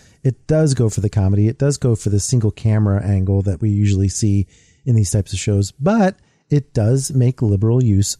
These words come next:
of special effects, perhaps even more so than the movie. And the bat transformations in particular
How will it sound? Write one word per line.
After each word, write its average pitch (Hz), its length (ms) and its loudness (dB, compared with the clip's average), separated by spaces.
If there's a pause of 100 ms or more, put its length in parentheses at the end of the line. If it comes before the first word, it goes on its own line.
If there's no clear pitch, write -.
of 113 120 -2
special 113 420 0
effects, - 480 -2 (420)
perhaps 117 320 -2
even 117 180 2
more 110 220 2
so 120 160 0
than 117 200 0
the 117 60 2
movie. 131 400 2
And 113 220 2
the 113 80 0
bat 127 260 -2
transformations 123 800 0
in 127 160 0
particular 110 720 -2